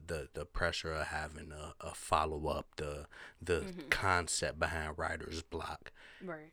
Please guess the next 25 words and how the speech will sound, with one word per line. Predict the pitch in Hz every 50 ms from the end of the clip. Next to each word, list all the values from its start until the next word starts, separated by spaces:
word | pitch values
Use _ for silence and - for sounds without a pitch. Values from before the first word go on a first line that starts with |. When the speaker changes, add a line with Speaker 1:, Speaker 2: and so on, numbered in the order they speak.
| _ 196
Speaker 1:
I-, | 185 - _
is | 101 95 92 90 -
that | - 101 98 - -
something | - - 113 101 - - 95 95
that | 92 90 - - - -
you | 98 92 87 85 80 - - _ _
experienced | 85 82 - - - - - - - 90 90 92 98 104 107 113 120 120 123 120 - - - - - - - 90
which | 95 92 90 - - - - - - - - -
led | 73 80 85 90 95 104 101 95 - -
to | - - 117 113
this | 107 98 98 117 120 113 - -
record? | 92 98 120 127 131 - - 80 82 - - _ _ - _ _ _ _ _ _ _ _ _ _ _ _ _ _ _ -
Like, | 92 95 92 78
like, | 76 82 87 85 -
like, | - 90 92 90 85
what, | 85 101 92 73
what, | 82 101 107 104 90
what | 95 110 127 135
was | 143 123 113
the | 110
thought | - - 113 107 98 -
process | - 98 90 - - 90 85
behind | 82 87 85 92 90 85 85 87
this? | 87 82 - -
Because | 85 85 - - 87